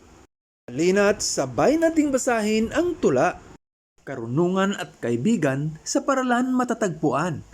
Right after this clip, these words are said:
Guro ang pangalawang magulang na magtuturo ng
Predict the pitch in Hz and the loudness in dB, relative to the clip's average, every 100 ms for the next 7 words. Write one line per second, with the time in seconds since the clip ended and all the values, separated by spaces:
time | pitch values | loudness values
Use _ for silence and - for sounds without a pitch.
0 | - - - 156 143 180 202 220 202 127 | -20 -14 -2 2 4 4 4 0 -4 -4
1 | 110 110 147 330 349 320 240 220 196 214 | -2 0 0 2 2 2 2 2 2 0
2 | 233 277 269 262 269 240 208 214 226 | 0 2 2 0 0 2 2 2 0